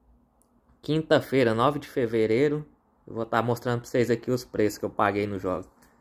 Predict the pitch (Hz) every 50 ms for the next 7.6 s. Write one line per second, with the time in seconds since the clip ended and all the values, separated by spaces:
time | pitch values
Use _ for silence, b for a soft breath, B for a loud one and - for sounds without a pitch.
0 | b b b b b b _ - - 107 104 104 98 113 107 104 - - - -
1 | - - - 107 107 107 - - - 107 120 135 139 131 120 110 - 110 92 -
2 | 110 104 101 104 110 107 107 110 104 104 101 101 98 104 123 131 139 135 131 131
3 | 127 135 135 131 - - 107 98 90 - - - _ _ _ _ B B B B
4 | B B B B B B _ - 107 110 107 104 110 110 123 135 139 135 - 147
5 | 139 120 131 127 127 110 117 135 135 143 147 151 156 135 113 113 110 107 107 110
6 | 120 135 131 - _ _ _ _ _ _ _ _ _ _ _ _ _ _ _ -
7 | 104 107 107 104 101 98 92 95 - - -